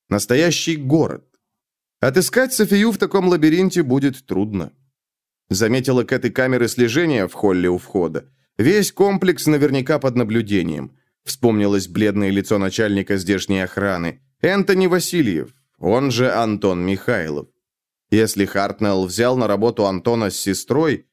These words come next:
двух людей, в прошлом связанных с гильдией, то охранять Аврору могли и другие такие же наемники. Кэт чуть ли не физически ощущала на себе ледяной взгляд голубых глаз Михайлова. Она не сомневалась, что Хартнелл тщательно проверил и своих гостей, и их легенду.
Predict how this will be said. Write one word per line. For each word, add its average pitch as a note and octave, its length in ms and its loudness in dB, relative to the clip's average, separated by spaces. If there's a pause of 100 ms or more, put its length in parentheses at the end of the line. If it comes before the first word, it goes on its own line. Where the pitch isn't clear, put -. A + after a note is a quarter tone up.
(140)
двух A#2 320 0
людей, G2 300 2
в - 100 -12
прошлом F#2 400 -2
связанных F2+ 480 -2
с F#2+ 100 -4
гильдией, B2+ 600 0 (140)
то C3+ 120 2
охранять D#3 460 -2
Аврору F3+ 380 0
могли E3+ 320 0
и D#3+ 40 0
другие D3 460 0
такие F#2 340 -2
же F2 140 -4
наемники. F2 680 -4 (760)
Кэт C3 340 0
чуть C#3+ 240 2
ли C#3 100 4
не C3 140 4
физически B2 600 0
ощущала G2 560 0
на G2+ 100 -2
себе A2 220 0
ледяной A2 400 0
взгляд G2+ 400 -2
голубых F#2+ 440 0
глаз F2+ 320 -2
Михайлова. E2+ 680 -4 (320)
Она F#3 180 0
не G#3+ 100 2
сомневалась, G3 640 2
что A2+ 200 -2
Хартнелл C#3 540 0
тщательно D#3 500 -2
проверил C#3+ 420 0
и C3 60 0
своих C3 320 0
гостей, A2+ 580 0
и G2 260 0
их F#2 80 -4
легенду. G#2 720 -2